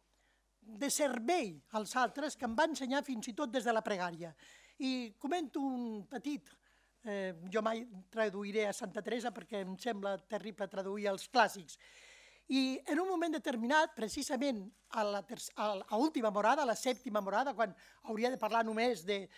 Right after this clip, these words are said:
de coses molt elevades, diu això: «¿Sabéis qué es ser espirituales de veras? Pues hacerse esclavos de Dios, a quien señalados con su hierro, que es la cruz,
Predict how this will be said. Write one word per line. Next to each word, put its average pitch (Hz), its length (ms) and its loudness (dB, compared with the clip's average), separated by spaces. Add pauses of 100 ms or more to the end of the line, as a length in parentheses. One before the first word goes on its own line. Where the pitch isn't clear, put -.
(180)
de 220 100 -2
coses 254 320 -2
molt 262 240 6
elevades, 240 480 6
diu 262 240 4
això: 196 300 0 (540)
«¿Sabéis 262 520 6
qué 285 220 2
es - 160 -8 (100)
ser 254 240 4
espirituales 226 640 2
de 226 100 4
veras? 233 540 -4 (640)
Pues 233 220 0
hacerse 294 420 0
esclavos 202 560 0 (220)
de 214 180 4
Dios, 330 400 0 (600)
a 240 120 6
quien 240 240 0
señalados 262 640 0
con 277 180 0
su 269 240 -2 (400)
hierro, 208 400 2
que 190 80 -6
es 269 80 -4
la 247 140 0
cruz, 330 200 0